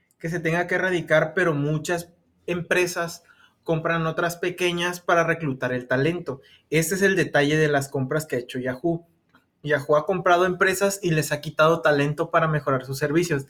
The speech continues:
Desgraciadamente, Yahoo no ha sabido aprovechar esos talentos a como son o a,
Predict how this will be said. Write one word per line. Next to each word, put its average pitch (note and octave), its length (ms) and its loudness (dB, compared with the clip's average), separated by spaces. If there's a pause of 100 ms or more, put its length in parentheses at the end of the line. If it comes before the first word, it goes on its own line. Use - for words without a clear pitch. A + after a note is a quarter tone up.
(460)
Desgraciadamente, E3 1040 2
Yahoo D3+ 520 -2 (460)
no D3+ 200 0
ha E3 60 2
sabido E3+ 400 4
aprovechar D3 840 0
esos D3+ 260 -4
talentos D3 440 0
a E3 100 -2
como D#3+ 240 -4
son E3+ 360 -2
o C3+ 120 -4
a, B2 220 -6